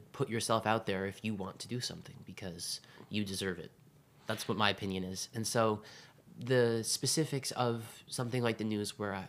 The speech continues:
we worked on, um, like, making sure there's good audio quality, what good video looks like,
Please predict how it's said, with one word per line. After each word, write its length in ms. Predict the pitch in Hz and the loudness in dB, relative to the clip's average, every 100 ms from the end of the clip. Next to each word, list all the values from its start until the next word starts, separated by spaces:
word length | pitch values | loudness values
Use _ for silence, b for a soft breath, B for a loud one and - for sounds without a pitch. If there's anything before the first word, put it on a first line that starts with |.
| - | -6
we 140 | 110 107 | -2 2
worked 280 | 110 107 | 2 2
on, 360 | 110 90 92 92 - - - - b b - | -2 -2 -8 -12 -20 -20 -20 -20 b b -12
um, 160 | - - - - | -8 -8 -10 -10
like, 220 | 95 - B B | -10 -12 B B
making 240 | 120 120 120 | 2 2 0
sure 100 | 95 | 0
there's 160 | 101 | 0
good 160 | 98 - | -2 0
audio 320 | 143 160 147 | 4 6 6
quality, 540 | 139 135 127 120 117 117 B B B | 4 4 4 4 0 -2 B B B
what 280 | 113 117 - | 4 4 2
good 420 | 113 107 101 117 - - | 0 0 -2 -10 -12 -12
video 420 | 104 120 113 110 107 | 0 2 4 4 6
looks 360 | 113 123 - | 4 4 4
like, 440 | 117 113 113 - | 4 4 0 -10